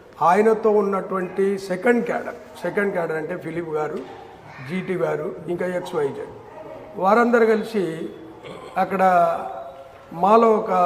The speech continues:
ఆడమ్ అనే వ్యక్తి కోర్టు కేసులు వేస్తున్నాడు, కోర్టు కేసులు ప్రారంభమైనాయి, ఈ సంఘంలో కోర్టు కేసులు ఏంటి అని వాళ్ళు తట్టుకోలేక జీటీ బెంజమిన్ గారు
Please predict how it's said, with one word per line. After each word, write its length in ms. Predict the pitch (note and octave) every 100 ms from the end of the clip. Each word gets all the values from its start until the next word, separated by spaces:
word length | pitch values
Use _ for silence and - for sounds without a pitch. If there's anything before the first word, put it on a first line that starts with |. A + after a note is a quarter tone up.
| E3+ E3+ D3+
ఆడమ్ 320 | F3+ F3+ E3+
అనే 200 | E3 D#3+
వ్యక్తి 760 | D3+ D3 D3+ - E3+ D3 - - - - - - -
కోర్టు 220 | F3 F3+
కేసులు 340 | F#3 E3+ C#3+ D#3+
వేస్తున్నాడు, 640 | D3+ - D#3 D#3 D3 D3 - - - - -
కోర్టు 220 | F3 G3+
కేసులు 340 | A#3+ A#3 A#3 G#3+
ప్రారంభమైనాయి, 920 | A3 G#3 G#3 G3+ F#3+ F#3+ F3+ F3+ - - - - - - A3
ఈ 40 | E3
సంఘంలో 520 | C3+ C#3+ F#3+ A3+ A3+
కోర్టు 300 | G#3 G3+ -
కేసులు 320 | G3+ F3+ F3+
ఏంటి 420 | F3 E3+ F3 E3 E3+ - - - - -
అని 140 | F3
వాళ్ళు 200 | F#3+ E3+
తట్టుకోలేక 840 | - F3 E3+ G#3 F3 F3 F#3 F3 D3
జీటీ 300 | C#3+ D#3 D#3+
బెంజమిన్ 460 | E3 D#3+ D#3 D3+ D3+
గారు 280 | D3 -